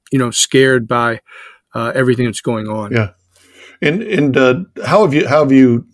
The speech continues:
Speaker 2: gone about trying to, uh, cultivate continuing body life apart from your own involvement? To, so people, people are staying in touch, staying connected, serving one another insofar as they can.
Speaker 1: Virtually. Uh, so we have a private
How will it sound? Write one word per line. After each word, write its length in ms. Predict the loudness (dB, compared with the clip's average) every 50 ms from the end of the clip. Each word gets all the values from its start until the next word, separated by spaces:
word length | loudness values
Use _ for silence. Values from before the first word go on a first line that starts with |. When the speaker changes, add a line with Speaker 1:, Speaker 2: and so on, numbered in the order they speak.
| _ -16 -12 -8 -2
Speaker 2:
gone 180 | 0 2 2 2
about 340 | 2 2 2 2 0 -2 -4
trying 240 | -2 0 0 0
to, 360 | 0 -2 -2 -2 -4 -6 -10 -14 _ -8
uh, 80 | -8 -8
cultivate 760 | -2 0 0 0 2 0 0 0 2 0 0 -2 -4 -10 -14 -16 -20 _ _ _ _ _ _ -2
continuing 520 | 0 0 2 2 2 2 4 4 2 2
body 300 | 2 2 2 2 2 2
life 520 | 2 2 0 0 -2 -4 -6 -10 -18 -20 _ _ _ _ _ _ _ _ _ _ _ _
apart 380 | -6 -6 -2 0 0 0 0 0
from 140 | 0 2
your 200 | 2 2 4 4
own 340 | 4 2 2 0 -2 -2 -2
involvement? 720 | -2 0 0 2 0 0 0 -2 -4 -8 -10 -10 -14 -18 _ _ _ _ _ -2
To, 120 | 0 0
so 180 | 2 0 0 2
people, 360 | 2 2 2 2 2 0 0
people 260 | 0 0 0 2 2 0
are 60 | 0
staying 280 | 0 0 0 2 2
in 120 | 0 -2 0
touch, 240 | 0 0 0 0 -2
staying 260 | -2 0 0 0 0
connected, 460 | -2 -2 -2 -4 -4 -4 -6 -4 -2
serving 300 | 0 2 2 2 0 0
one 160 | -2 0 0
another 420 | -2 -2 -2 -2 -2 -2 -4 -4 -4
insofar 520 | -2 -2 -2 -2 -2 -4 -4 -2 -2 -2
as 100 | -2 -4
they 100 | -6 -6
can. 420 | -6 -6 -6 -6 -6 -8 -10 -12 -14 _ _ _ _ -20 -20 _ _ _ _ -20 _ _ _ _ _ _ _ _ 0
Speaker 1:
Virtually. 680 | 2 2 2 2 2 2 4 6 6 6 4 2 0 -6 _ _ _ _ _ _ _ -2
Uh, 120 | -2 0
so 220 | 0 2 4 4 4
we 180 | 6 6 4
have 360 | 4 4 2 0 -2 -4 -6 -2 2
a 120 | 2 2
private 540 | 2 0 0 2 2 2 2 2 0 -2 -2